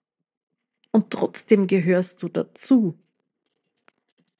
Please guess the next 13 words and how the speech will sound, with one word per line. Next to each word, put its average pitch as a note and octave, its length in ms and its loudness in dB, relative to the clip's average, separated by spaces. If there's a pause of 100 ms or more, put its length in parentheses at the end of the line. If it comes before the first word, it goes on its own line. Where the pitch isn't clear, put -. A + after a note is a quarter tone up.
(680)
Aber F#3+ 200 2
die F#3 240 -2
Angst, A3 460 0
dass G#3+ 260 -2
wir F#3+ 100 0
nicht A3 460 0
dazugehören, F3 760 -4
die F#3 80 -4
lässt - 380 -4
uns G3 200 -4
halt F3+ 240 -2
dann F3 200 -4
trotzdem F#3+ 520 -4